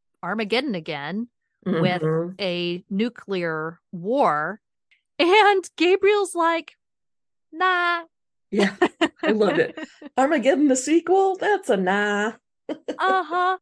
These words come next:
Speaker 1: And he's, he's really a very different Gabriel than any time we've seen him prior to this
Speaker 2: Yes.
Speaker 1: time.
Speaker 2: Yes, for, that's for sure.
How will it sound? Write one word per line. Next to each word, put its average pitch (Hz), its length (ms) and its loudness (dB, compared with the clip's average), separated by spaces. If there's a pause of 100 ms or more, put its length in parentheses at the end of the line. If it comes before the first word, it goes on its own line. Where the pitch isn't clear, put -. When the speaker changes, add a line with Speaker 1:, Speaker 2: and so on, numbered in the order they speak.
(340)
Speaker 1:
And 349 200 -2
he's, 359 420 -4 (280)
he's 262 480 -6
really 208 1120 -6 (480)
a 208 100 -6
very 311 600 2
different 254 440 -4
Gabriel 180 680 -6 (260)
than 180 400 -4 (300)
any 262 320 0
time 196 480 -4
we've 185 240 -6
seen 180 340 -6
him 165 240 -8
prior - 600 -6 (360)
to 202 140 -4
this 175 80 -4
Speaker 2:
Yes. 147 240 -6
Speaker 1:
time. - 480 -14 (160)
Speaker 2:
Yes, 156 640 -10
for, 175 140 -4
that's 226 380 -4
for - 200 -8
sure. 156 720 -6